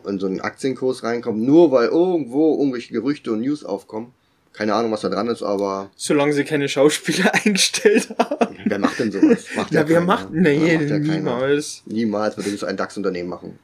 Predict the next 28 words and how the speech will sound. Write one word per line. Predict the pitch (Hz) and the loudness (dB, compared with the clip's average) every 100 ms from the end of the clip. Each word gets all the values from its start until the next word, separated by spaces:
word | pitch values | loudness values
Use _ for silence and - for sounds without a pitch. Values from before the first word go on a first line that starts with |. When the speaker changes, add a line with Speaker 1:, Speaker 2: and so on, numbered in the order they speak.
| _ | _
Speaker 2:
Nee. | 101 | -2
Speaker 1:
Niemals. | 113 92 87 - - _ _ | -2 -2 -10 -16 -20 _ _
Ja. | 87 87 _ _ | -12 -12 _ _
Ist | 117 | 2
ja | |
alles | 117 131 | 4 4
unter | 127 | 0
Kontrolle. | 123 117 123 113 - - | 0 0 0 -2 -6 -8
Speaker 2:
Ja. | 131 | -4
Speaker 1:
bafin | 107 127 | -2 0
und | 104 98 | -2 -2
so. | 95 90 _ _ - | -6 -8 _ _ -8
Ne, | 110 | -6
musst | 107 - | -4 -4
du | 101 | -4
auch | |
mal | 98 | -4
so | 92 | -6
sehen. | 98 92 | -6 -4
Speaker 2:
Größte | 95 139 139 | 0 -2 -2
Verarsche | - 110 147 143 | -4 -2 -2 -2
Speaker 1:
Da | 135 | 0
kann | 147 120 | 2 2
Speaker 2:
überhaupt. | 120 | 2
Speaker 1:
überhaupt | 123 113 - | 2 0 0
nichts | 110 - | -6 -8
passieren. | 104 - 92 | -12 -10 -12
Speaker 2:
Ja. | 78 | -12